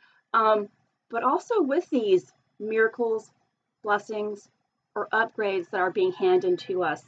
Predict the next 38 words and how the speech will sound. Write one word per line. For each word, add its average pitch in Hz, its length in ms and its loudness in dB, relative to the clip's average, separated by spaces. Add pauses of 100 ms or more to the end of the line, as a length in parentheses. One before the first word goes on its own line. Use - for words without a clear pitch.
within 180 300 -4
our 160 180 -2
lives, 151 460 -6 (1080)
there's 302 180 2
a 208 60 -4
test - 500 -4 (500)
that 170 100 -8
has 175 240 -2
to 160 100 -20
follow 170 380 -4
it. - 260 -10 (500)
And, 226 380 -4 (920)
you 269 100 2
know, 247 120 8
God 269 360 2
has 240 180 0
demonstrated 208 580 0
to 185 100 -4
me 170 180 2
or 175 100 4
has 180 180 -6
spoken 240 380 -2
to - 180 -12
me 196 180 -2
about 185 280 -2
my 180 180 -2
divine 160 380 -6
purpose. 151 420 -8 (500)
It 254 200 0
is 277 360 0
a 180 60 -8
great 175 280 -4
purpose, 135 500 -10 (280)
and 226 300 -4 (300)
He 320 140 -2
is 349 180 4
building 214 360 0
me 135 220 -2